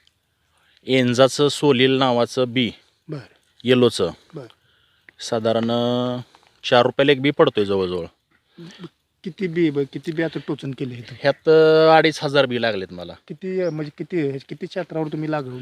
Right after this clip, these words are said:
Speaker 2: लागवड केली?
Speaker 1: लागवड एक एकर क्षेत्र आहे.
Speaker 2: हम्म.
Speaker 1: पण अंतर आपलं पहिलं बागच असल्यामुळं नऊ फुटावर अंतर आहे.
Speaker 2: बरं.
Speaker 1: नऊ बाय अडीच वर लागवड केलेली आहे. आणि जरा मनासारखं पहिल्याच वर्षी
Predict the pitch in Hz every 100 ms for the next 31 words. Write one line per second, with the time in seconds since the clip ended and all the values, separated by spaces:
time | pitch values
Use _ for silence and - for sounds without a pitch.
0 | 135 135 139 135 131 139 139 135 156 156
1 | 156 170 165 151 160 156 135 131 175 -
2 | 147 127 - 143 139 156 160 151 156 -
3 | 143 151 156 151 135 143 151 143 139 143
4 | 147 147 143 147 143 143 143 139 120 110
5 | 110 90 85 76 - _ 135 120 - _
6 | _ _ _ _ 120 120 123 131 135 135
7 | 131 131 135 131 127 117 120 147 131 135
8 | 143 120 104 123 _ _ _ _ _ _
9 | _ _ _ - - 123 127 135 135 135
10 | 143 151 165 151 156 156 147 147 151 156
11 | -